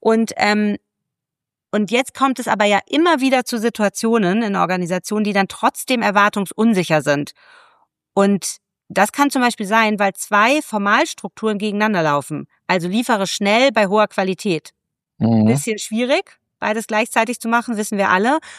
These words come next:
Speaker 1: Und, ähm, oder auch, es läuft eine formale Erwartungsstruktur, gehe die Weisungskette hoch, dann zur Nachbarabteilung und dann kriegst du's von der Person auf deiner Ebene aus der Nachbarabteilung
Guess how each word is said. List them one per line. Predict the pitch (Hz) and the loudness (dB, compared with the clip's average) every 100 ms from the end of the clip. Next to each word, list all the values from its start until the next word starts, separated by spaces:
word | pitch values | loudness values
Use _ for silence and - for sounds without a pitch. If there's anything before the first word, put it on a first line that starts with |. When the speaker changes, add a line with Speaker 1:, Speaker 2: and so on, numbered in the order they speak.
| - - - | -20 -16 -4
Speaker 1:
Und, | 208 214 208 - | 0 0 -2 -2
ähm, | 202 202 202 | 2 2 0
oder | - 277 262 202 185 | 0 2 4 4 4
auch, | 285 - - | 4 0 -6
es | 202 214 | -6 -2
läuft | 214 - - | -2 -2 -6
eine | 208 | -6
formale | - 196 190 190 220 262 | -6 -4 0 2 4 2
Erwartungsstruktur, | - 180 190 190 190 - - 185 - 202 208 262 339 - - - - | 0 2 2 2 -4 -10 -12 -12 -10 -2 2 4 2 -2 -20 -20 -14
gehe | 160 220 233 226 214 | -4 2 2 2 0
die | 208 202 | -2 -2
Weisungskette | 180 202 226 208 - 202 214 170 | 2 2 2 -2 -2 -2 -2 0
hoch, | 240 285 381 - - _ | 2 2 2 -4 -18 _
dann | - 170 190 233 | -12 -4 0 0
zur | 254 | 0
Nachbarabteilung | 214 240 - 226 214 254 240 254 269 | -2 -2 0 -2 0 2 4 4 2
und | 214 | 0
dann | 196 196 | -2 -4
kriegst | - 226 - | -6 -8 -8
du's | 214 | -6
von | - 208 | -4 0
der | 202 | 0
Person | - 196 202 220 | -2 -4 -2 0
auf | 196 | 0
deiner | 190 202 - | 0 0 0
Ebene | 202 196 185 | -2 0 0
aus | 185 | 0
der | 185 | -2
Nachbarabteilung | 190 - 196 - 185 202 190 | -4 0 -2 0 0 2 0